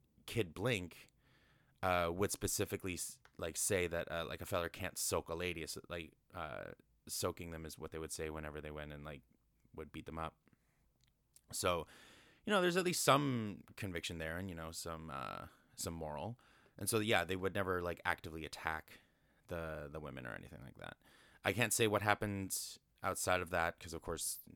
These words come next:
I don't know. There's nothing really there. But other than that, yeah, uh, they were, so they w-, they went up to, uh, the distribution area and they saw that there were a bunch of people still, you know,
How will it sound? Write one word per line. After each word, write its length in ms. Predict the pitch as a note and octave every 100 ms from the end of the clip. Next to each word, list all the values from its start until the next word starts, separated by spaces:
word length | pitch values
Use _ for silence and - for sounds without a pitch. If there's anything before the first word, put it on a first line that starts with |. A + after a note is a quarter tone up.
| -
I 60 | E2
don't 120 | D#2+
know. 200 | F#2 G2+
There's 200 | E2+ D#2
nothing 260 | E2 D2+ D#2
really 160 | D#2
there. 260 | D2+ D#2+ G2+ - - - _
But 160 | A#2 G2
other 180 | A2+ G#2
than 160 | G#2
that, 320 | C#3+ C#3 C3+
yeah, 240 | C#3 E3+ F2+ - -
uh, 540 | G#2 G#2 G2+ G2+ G2+ F#2+ _ _ _ -
they 140 | G2+
were, 320 | G2 G2+ G2 G2
so 260 | - G#2 G2
they 200 | E2+ G2
w-, 220 | F#2+ - - -
they 180 | G2+ F#2
went 200 | F2 G#2
up 100 | -
to, 460 | - G#2+ F#2 F2 E2 - - -
uh, 120 | F2
the 100 | E2+
distribution 480 | E2+ - E2+ F#2 A2+
area 280 | F2 E2+ E2+
and 140 | E2
they 80 | E2
saw 300 | - F2 F2
that 80 | E2
there 80 | E2+
were 80 |
a 60 | E2
bunch 160 | E2 F2
of 60 |
people 140 | E2 E2+
still, 260 | E2 E2 _
you 100 | D#2+
know, 180 | E2